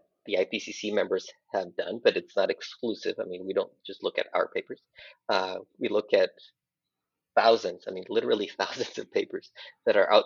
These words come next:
there regarding the specific topics that we're looking at. And then the,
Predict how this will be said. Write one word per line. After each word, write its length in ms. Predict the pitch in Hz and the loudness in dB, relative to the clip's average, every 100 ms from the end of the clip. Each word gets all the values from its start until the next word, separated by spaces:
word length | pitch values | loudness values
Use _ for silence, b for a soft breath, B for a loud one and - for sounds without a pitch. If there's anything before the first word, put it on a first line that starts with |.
| - | 6
there 120 | 95 | 4
regarding 560 | 95 92 92 92 90 90 _ _ | 4 2 2 2 -2 -10 _ _
the 60 | - | -20
specific 520 | - - 98 98 - | -10 -4 -2 -2 -2
topics 300 | 92 - 87 - | -4 -2 -4 -4
that 100 | 92 | -4
we're 120 | 92 | -4
looking 300 | 90 - - | -4 -6 -14
at. 720 | - - _ _ _ _ 120 | -14 -18 _ _ _ _ -2
And 140 | 101 107 | 2 8
then 360 | 98 92 90 87 _ _ _ _ _ _ _ _ _ | 8 6 -2 -12 _ _ _ _ _ _ _ _ _
the, 400 | 107 98 92 87 | 8 10 8 2